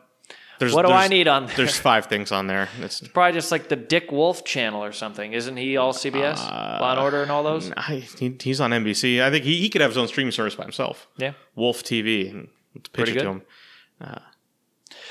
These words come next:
Speaker 2: Uh, there's also another show, MacGruber.
Speaker 1: I'm excited about this.
Speaker 2: I haven't
Speaker 1: Um,
Speaker 2: seen the trailer for that.
Speaker 1: it's not much of a trailer. It is, uh, him.
Speaker 2: Is it,
Speaker 1: What?
Speaker 2: uh,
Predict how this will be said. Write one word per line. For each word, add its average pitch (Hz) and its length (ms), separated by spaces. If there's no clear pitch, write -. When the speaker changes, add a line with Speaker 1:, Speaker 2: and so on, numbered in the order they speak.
Speaker 2:
Uh, 156 260
there's 165 220
also 208 380
another 151 280
show, - 340
MacGruber. 123 420
Speaker 1:
I'm 117 200
excited 117 280
about 110 200
this. - 500
Speaker 2:
I 127 100
haven't 143 140
Speaker 1:
Um, 139 40
Speaker 2:
seen 156 140
the 135 80
trailer 135 260
for 117 100
that. 107 280
Speaker 1:
it's 139 200
not 160 100
much 139 160
of 117 60
a 110 40
trailer. 104 480
It 117 220
is, 110 460
uh, - 180
him. 139 300
Speaker 2:
Is - 0
it, 127 140
Speaker 1:
What? 151 140
Speaker 2:
uh, 127 400